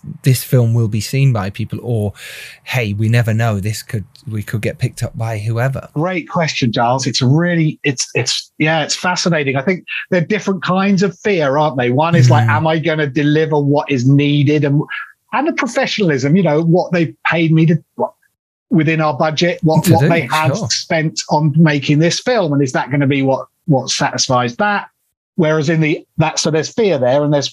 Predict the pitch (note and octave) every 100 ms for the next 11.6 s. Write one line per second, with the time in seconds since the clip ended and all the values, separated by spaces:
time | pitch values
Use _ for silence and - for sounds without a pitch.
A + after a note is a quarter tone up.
0 | - E3+ D3 C3 C#3 B2 A#2+ A2+ C3+ B2+
1 | C#3 C3 C3 B2+ B3 A#3+ A#3+ A3 D#3 C3+
2 | B2+ - - - - - - C#3+ C#3 C3+
3 | C#3 C3 C3+ C#3+ B2 D3+ G3 - C3 A2+
4 | A#2+ - - - E3 D#3+ D#3 C#3+ - -
5 | G3+ E3 - C3+ B2 B2+ D3+ - C#3 C3+
6 | - C#3+ D3 C3+ D3+ C#3+ C#3 C#3 B2+ -
7 | _ - C#3+ C#3+ C3 _ _ _ _ -
8 | G3 G#2+ - - - _ _ B2+ B2 B2
9 | B2 C3 B2+ A#2+ G#2 A#2 - - C#3 A2
10 | G2 - _ C3 B2+ B2 A#2+ G#2 - C3+
11 | - A#3 B3 B3+ A#3+ -